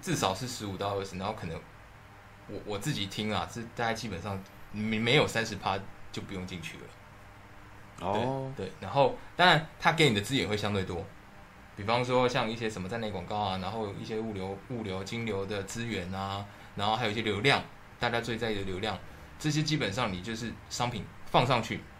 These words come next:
Speaker 1: 你就会动了，这就是通-，呃，这是购物中心的优势。
Speaker 2: 购物中心。
Speaker 1: 对，但，但你，很多人现在目前，假设你现在商品还没有选择，你现在只是在创业的路上，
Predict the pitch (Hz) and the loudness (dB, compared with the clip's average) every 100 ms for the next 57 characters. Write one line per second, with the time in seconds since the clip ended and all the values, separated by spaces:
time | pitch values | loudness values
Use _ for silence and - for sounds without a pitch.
0 | - 98 98 117 113 110 85 - - - | -10 -6 0 2 4 4 2 -4 -12 -18
1 | - - - - - 131 131 127 123 113 | -18 -18 -18 -10 -4 -2 -2 -2 -2 -4
2 | 113 120 139 135 104 - 127 139 131 110 | -6 -4 -2 -2 -4 6 12 12 12 8
3 | 104 95 90 101 95 95 101 - - - | 6 2 0 -2 -4 -6 -8 -10 -12 -14
4 | - - - - 95 95 175 160 - - | -14 -14 -14 -10 -6 4 4 4 -4 6
5 | 190 147 120 - 120 110 160 131 147 139 | 8 8 4 -2 0 6 8 8 6 4
6 | 143 117 95 95 - - - - 107 175 | 4 2 0 0 -6 -14 0 4 4 6
7 | 139 98 95 151 131 131 98 - - - | 6 4 4 4 8 6 6 0 -12 -14
8 | - - - - - 170 147 107 101 107 | -14 -14 -14 2 8 8 8 4 2 4
9 | 123 123 98 78 65 69 - - - - | 4 2 0 -4 -6 -10 -12 -14 -14 -10
10 | - 98 147 139 101 123 120 131 117 98 | -6 2 4 2 -2 -2 0 0 0 0
11 | 101 101 98 | 0 0 0